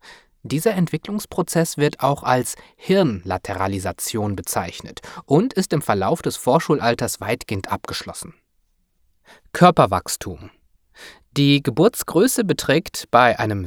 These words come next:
normal ausgetragenen Säugling durchschnittlich etwa achtundvierzig bis dreiundfünfzig Zentimeter. Postnatal findet das größte Körperwachstum mit etwa achtzehn bis fünfundzwanzig Zentimetern im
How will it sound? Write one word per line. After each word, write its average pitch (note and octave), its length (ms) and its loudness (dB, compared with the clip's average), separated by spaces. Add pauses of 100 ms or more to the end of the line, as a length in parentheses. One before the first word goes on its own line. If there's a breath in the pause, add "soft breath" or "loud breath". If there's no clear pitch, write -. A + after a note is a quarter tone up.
normal F#2 460 4
ausgetragenen C3+ 800 2
Säugling B2 560 0 (240 loud breath)
durchschnittlich C#3 760 -2
etwa A#2 220 2
achtundvierzig - 880 -2
bis G2 220 -4
dreiundfünfzig G2 840 -4
Zentimeter. G2 600 -8 (800 loud breath)
Postnatal D#3 800 4
findet F#3 500 -2
das C3+ 260 0
größte A2 460 0
Körperwachstum A2+ 920 2 (220 loud breath)
mit A2+ 320 0
etwa C3+ 200 2
achtzehn C3 500 0
bis A#2 160 0
fünfundzwanzig A#2+ 800 0
Zentimetern G#2 680 -4
im D#2 220 -16